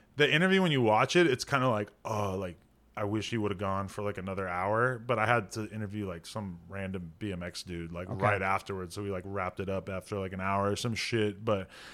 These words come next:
Speaker 1: yeah, that, that was the one, like, when I think about, like, my career, like, I see a lot of YouTubers who are kinda like, they're YouTubers and they, they're, they have a good career going, a good living, but they're maybe not, like,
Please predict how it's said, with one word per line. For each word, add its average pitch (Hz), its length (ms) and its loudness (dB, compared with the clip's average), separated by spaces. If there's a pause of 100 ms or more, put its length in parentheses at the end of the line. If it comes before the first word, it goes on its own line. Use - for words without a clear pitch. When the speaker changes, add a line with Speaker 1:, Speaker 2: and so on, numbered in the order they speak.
(320)
Speaker 1:
yeah, 135 180 8
that, 139 300 10
that 143 220 12
was 165 180 6
the 165 80 6
one, 156 440 4
like, 120 440 -2 (180)
when 139 160 2
I 139 80 4
think 151 220 2
about, 160 360 10
like, 131 240 4
my 120 160 0
career, 131 640 4
like, 127 160 4
I 120 80 4
see 135 200 0
a 139 80 8
lot 131 180 6
of 117 80 0
YouTubers 139 680 0
who 127 200 2
are 104 140 2
kinda 123 240 0
like, 107 220 -2 (340)
they're 175 100 2
YouTubers 127 600 2
and 117 100 0
they, 113 140 0 (100)
they're, 113 300 2 (260)
they 127 80 -2
have 117 180 4
a 113 60 -2
good 101 280 -2 (180)
career 139 340 0
going, 139 320 2
a 120 60 -2
good 113 120 -2
living, 139 440 0
but 117 100 -4
they're 123 80 -2
maybe 120 300 2
not, 113 220 2
like, 104 260 -2